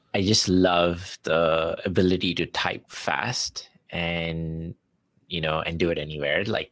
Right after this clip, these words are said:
the keyboard is a huge plus for me. I, I, I feel I'm more efficient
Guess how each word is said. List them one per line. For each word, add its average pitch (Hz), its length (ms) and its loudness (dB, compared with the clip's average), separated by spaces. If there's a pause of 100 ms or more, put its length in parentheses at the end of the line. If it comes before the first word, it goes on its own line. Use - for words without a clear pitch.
the - 100 -6
keyboard 90 680 0 (460)
is 98 140 -4
a 82 40 -2
huge - 680 -6
plus 78 180 -2
for 80 100 -4
me. 78 140 -4
I, 76 220 -4
I, 76 200 -4
I 85 80 -2
feel 85 260 2
I'm 80 200 -2
more 85 220 2
efficient - 640 0